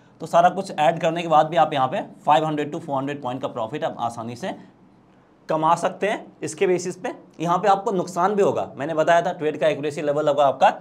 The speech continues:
सिक्सटी परसेंट to सेवेंटी परसेंट होगा। यानी दस ट्रेड अगर आप लोगे,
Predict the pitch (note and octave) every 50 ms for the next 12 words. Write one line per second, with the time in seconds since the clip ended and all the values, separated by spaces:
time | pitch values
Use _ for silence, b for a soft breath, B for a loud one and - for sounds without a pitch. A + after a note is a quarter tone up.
0 | B B B B B B B B B B - - F3 E3+ - - G#3 G3+ F#3 -
1 | F3+ F3 E3+ - G3+ F#3 F3+ D3 D3+ D3+ D3+ F3+ D#3+ D3+ D3+ D3+ D#3+ C#3 C3 A#2+
2 | G2+ G#2+ A2+ C3 D#3 F#3+ G#3 B B B B B - A#2 B2+ F3+ F#3+ F#3 - -
3 | F3+ G3+ G#3 - D#3+ D#3 E3 E3 E3 E3 E3 D#3 D3 D3+ D3 D3+ C#3